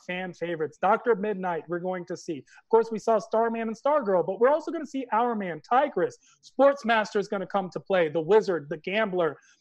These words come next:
A lot of people who you would not think, and we actually saw them in this episode, so make sure to look back and find them. Let's jump into really quick predictions. One word sentences,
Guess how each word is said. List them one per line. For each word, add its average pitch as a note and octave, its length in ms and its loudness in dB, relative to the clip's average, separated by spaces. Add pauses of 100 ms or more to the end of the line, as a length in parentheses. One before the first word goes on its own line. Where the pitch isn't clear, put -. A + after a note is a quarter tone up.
(180)
A G#3+ 60 2
lot B3 400 0
of G4+ 60 -8 (100)
people D#4+ 320 -6
who B3 160 -2
you A#3+ 160 0
would A3 280 2
not C4 280 -4
think, A#3+ 240 -4
and F#3+ 100 -6
we F#3 180 -6
actually B3 340 -4
saw G#3+ 260 -2
them G3 200 -6
in F3 140 -8
this F#3+ 240 -6
episode, D#3 560 -2
so D#3+ 140 -2
make G3+ 200 -6
sure C4+ 220 -4
to G3 80 0
look F3+ 280 -4
back D#3+ 260 0 (480)
and F#3 180 -8
find C4+ 760 -2
them. E3 360 -4 (240)
Let's B3+ 180 2
jump D4 260 -4
into D4 220 -4
really B3+ 400 -2
quick B3 380 0
predictions. G#3+ 680 0
One A#3+ 500 -4 (580)
word A#3 560 4 (420)
sentences, A3 960 2